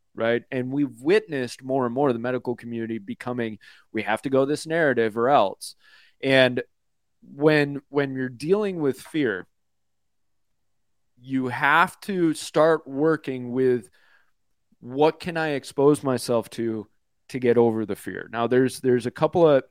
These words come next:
I'm gonna go the psychological route, then we're gonna go the scriptural route in all of this. For the psychological process, you've got a couple of different options. You've got step-by-step, or you've got what's called flooding. Now, step by step is, let's say you're afraid of snakes. So the first session, maybe you have a conversation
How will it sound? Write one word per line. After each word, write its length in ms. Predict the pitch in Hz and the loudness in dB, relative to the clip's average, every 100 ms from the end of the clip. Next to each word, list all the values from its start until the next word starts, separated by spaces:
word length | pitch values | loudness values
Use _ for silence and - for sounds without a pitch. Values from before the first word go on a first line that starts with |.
| - | -2
I'm 180 | 143 185 | -2 0
gonna 160 | 175 | 0
go 140 | 165 151 | 2 2
the 100 | 135 | 2
psychological 640 | - 160 156 143 143 139 | -4 -2 0 0 0 0
route, 240 | 135 131 131 | 2 0 -2
then 100 | 127 | -8
we're 120 | 135 | -8
gonna 120 | 131 | -4
go 140 | 127 | -2
the 120 | 120 110 | -2 -4
scriptural 440 | - 113 110 101 | -8 -10 -10 -8
route 260 | 101 98 101 | -6 -8 -10
in 120 | 101 | -12
all 180 | 98 98 | -14 -14
of 80 | |
this. 280 | 101 95 - _ _ _ _ _ _ _ | -16 -18 -20 _ _ _ _ _ _ _
For 160 | - 147 | -4 -2
the 60 | |
psychological 680 | 131 208 226 180 180 160 139 | 2 4 6 4 4 2 -8
process, 720 | - 160 139 - 107 - - _ _ _ _ _ _ _ _ | 0 2 2 0 -12 -14 -20 _ _ _ _ _ _ _ _
you've 120 | 139 | 2
got 120 | 156 151 | 4 4
a 40 | |
couple 260 | - 180 170 | 2 0 0
of 60 | |
different 260 | 156 147 123 | 0 -2 0
options. 400 | 113 - 90 92 | -2 -2 -10 -10
You've 120 | 120 | -2
got 180 | 123 110 | 0 0
step-by-step, 760 | - 160 190 170 - 123 120 | -2 0 2 0 0 0 0
or 80 | 131 | -2
you've 140 | 123 117 | -6 -4
got 160 | 120 | -4
what's 140 | 113 107 | -4 -6
called 240 | 110 104 | -8 -8
flooding. 460 | - 165 147 95 - _ _ | -2 2 2 0 -10 _ _
Now, 100 | 120 | -8
step 260 | 120 170 170 | -2 0 4
by 120 | 175 | 4
step 340 | 160 - 143 - | 4 2 0 0
is, 260 | 127 117 - _ _ - | -2 -2 -8 _ _ -2
let's 200 | 156 160 | -2 0
say 340 | - 147 139 | 0 4 4
you're 160 | 135 139 | 2 0
afraid 260 | 127 123 117 | -2 -4 -4
of 80 | |
snakes. 520 | - 110 85 - - - _ | -8 -10 -12 -16 -20 -20 _
So 140 | - 123 | -14 -12
the 40 | |
first 280 | 117 175 - | -2 -2 0
session, 280 | 156 139 131 | 0 -2 -4
maybe 180 | 131 127 | -6 -4
you 100 | 127 | -4
have 260 | 127 127 127 | -2 -2 -2
a 40 | |
conversation 760 | 127 120 120 - 107 117 117 | -6 -8 -8 -8 -8 -10 -14